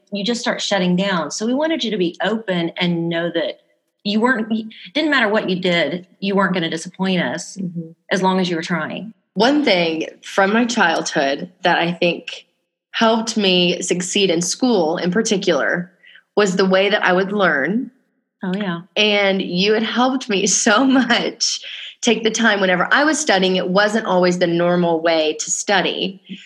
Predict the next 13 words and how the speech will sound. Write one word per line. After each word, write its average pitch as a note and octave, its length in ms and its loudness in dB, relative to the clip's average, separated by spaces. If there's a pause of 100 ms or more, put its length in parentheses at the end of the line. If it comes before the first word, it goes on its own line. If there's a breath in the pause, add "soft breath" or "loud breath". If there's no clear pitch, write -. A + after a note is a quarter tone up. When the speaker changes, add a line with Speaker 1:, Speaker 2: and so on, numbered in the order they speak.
(120)
Speaker 2:
So - 160 -4
I B3 160 2
would D4+ 140 2
like A#3 220 2
you G#3 100 0
to G#3 120 0
elaborate F3 540 2
a E3+ 60 0
little A#3 380 2
<laughs> G3+ 220 0
bit A3 340 2
on G3+ 200 2
how, G#3+ 520 2